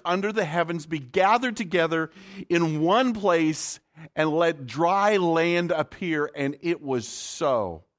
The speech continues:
You're gonna start seeing this phrase, "And it was so." I love that phrase. "And God called the dry land earth,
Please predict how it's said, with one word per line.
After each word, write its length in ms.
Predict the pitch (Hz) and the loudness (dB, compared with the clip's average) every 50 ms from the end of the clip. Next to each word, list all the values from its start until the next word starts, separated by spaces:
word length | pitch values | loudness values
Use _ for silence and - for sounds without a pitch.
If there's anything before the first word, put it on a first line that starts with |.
| _ _ _ _ _ _ - | _ _ _ _ _ _ -12
You're 80 | 131 135 | -8 -6
gonna 100 | 151 135 | -6 -6
start 320 | - - 156 139 143 139 | -4 -4 -2 -2 -2 -4
seeing 280 | - - 139 127 120 107 | -4 -6 -4 -4 -2 -4
this 340 | 104 98 - - - - _ _ _ _ _ | -4 -6 -8 -14 -18 -20 _ _ _ _ _
phrase, 360 | _ - 123 110 98 90 - | _ -6 -4 -4 -4 -6 -8
"And 220 | - - 104 107 | -10 -12 -10 -10
it 100 | 90 87 | -10 -12
was 160 | 82 98 98 - | -12 -14 -14 -12
so." 440 | - - 95 90 87 85 104 - _ - | -10 -10 -8 -10 -10 -12 -18 -20 _ -12
I 60 | 101 | -10
love 320 | 95 92 98 107 107 101 101 | -8 -6 -6 -6 -6 -6 -8
that 220 | 87 65 - _ _ | -12 -14 -14 _ _
phrase. 580 | - 95 87 76 65 71 62 - - - - _ _ _ _ _ _ _ _ _ _ _ _ _ _ _ _ _ _ _ _ _ _ _ _ _ _ _ _ _ _ _ _ _ _ _ _ _ _ _ _ _ _ _ _ _ _ _ _ _ _ _ _ - | -20 -20 -20 -18 -18 -20 -20 -20 -20 -20 -20 _ _ _ _ _ _ _ _ _ _ _ _ _ _ _ _ _ _ _ _ _ _ _ _ _ _ _ _ _ _ _ _ _ _ _ _ _ _ _ _ _ _ _ _ _ _ _ _ _ _ _ _ -8
"And 140 | 147 160 160 | -6 -4 2
God 220 | 190 185 208 208 | 2 2 2 2
called 280 | - - 220 208 208 185 | 0 -2 -2 -2 0 0
the 100 | 202 170 | -2 -2
dry 300 | 147 170 160 175 190 180 | 0 2 2 4 4 4
land 280 | 170 170 170 170 175 - | 2 2 0 0 -2 -2
earth, 440 | 190 202 147 87 - _ _ _ | -2 -2 -2 -2 -6 _ _ _